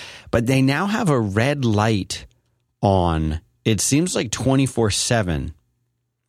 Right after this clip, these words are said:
They've got a red light. The blinds are mostly shut, but it's on the front of their house. It faces our house. So at nighttime,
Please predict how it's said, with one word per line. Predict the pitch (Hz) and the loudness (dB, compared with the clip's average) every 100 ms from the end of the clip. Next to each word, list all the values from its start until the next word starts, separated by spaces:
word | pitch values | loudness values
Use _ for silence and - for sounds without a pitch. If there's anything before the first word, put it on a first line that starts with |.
| _ _ - | _ _ -2
They've | 120 | 0
got | 104 117 | 2 2
a | 110 | 2
red | 107 123 147 | 2 0 2
light. | 131 113 | 0 0
The | 113 | 0
blinds | 101 120 151 214 | 0 2 0 0
are | 277 | -2
mostly | 233 196 - - 147 | 0 -2 -2 -2 -2
shut, | - 120 90 69 _ _ _ _ _ _ _ | 0 0 0 -2 _ _ _ _ _ _ _
but | - 123 - | -2 0 0
it's | 127 - - - | 0 -2 -8 -2
on | 127 127 | 2 4
the | 117 | 2
front | - 131 135 | 0 2 2
of | 196 | 0
their | 226 | -2
house. | 147 92 107 | -2 -2 -2
It | 117 | -4
faces | - 123 120 135 120 - | 0 0 2 0 -2 0
our | 131 135 | 0 0
house. | 92 - 139 | -2 -4 -4
So | - 117 | 0 0
at | 120 | 2
nighttime, | 120 190 - 95 73 78 | 0 -2 -4 -2 -2 -4